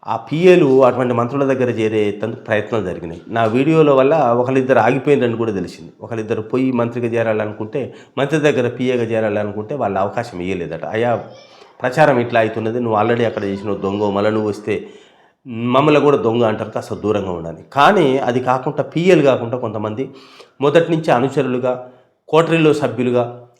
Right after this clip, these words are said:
ఆఫీస్ బాయ్స్గా కొనసాగుతున్నటువంటి వాళ్ళు కూడా ఈ దందాలో యాక్టివ్గా ఉన్నారు. ఇది నల్గొండ అయినా, ఖమ్మం అయినా, వరంగల్ అయినా, తెలంగాణలో ఏ జిల్లా అయినా సరే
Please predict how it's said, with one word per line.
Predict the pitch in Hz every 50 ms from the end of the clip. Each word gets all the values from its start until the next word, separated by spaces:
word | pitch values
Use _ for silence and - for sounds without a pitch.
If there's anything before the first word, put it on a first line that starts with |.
| _ -
ఆఫీస్ | 120 139 139 147 139 117 120
బాయ్స్గా | 117 131 123 123 120 120 - 117
కొనసాగుతున్నటువంటి | 110 - 113 113 110 - 117 110 107 - - 104 104 101 - 104 98 98
వాళ్ళు | 98 98 98 95 95
కూడా | 95 110 139
ఈ | 196 180 139
దందాలో | 101 98 113 117 123 127 143 135 135 127 113
యాక్టివ్గా | 104 107 110 107 - 117 107 101
ఉన్నారు. | 101 95 95 98 139 196 - - - - - - _ _
ఇది | 135 107 117 117
నల్గొండ | 104 98 98 98 117 120 127 127 123 120
అయినా, | 120 120 123 123 123
ఖమ్మం | 123 123 123 113 117 120 120
అయినా, | 120 117 117 120 117 117
వరంగల్ | 110 110 110 117 117 117 113 110 113
అయినా, | 113 113 117 117 117
తెలంగాణలో | 101 - - 104 113 120 131 127 123 123 120 113
ఏ | 101 98 113 139
జిల్లా | 135 151 165 151 151 143
అయినా | 135 123 117 113
సరే | 110 - 110 104 135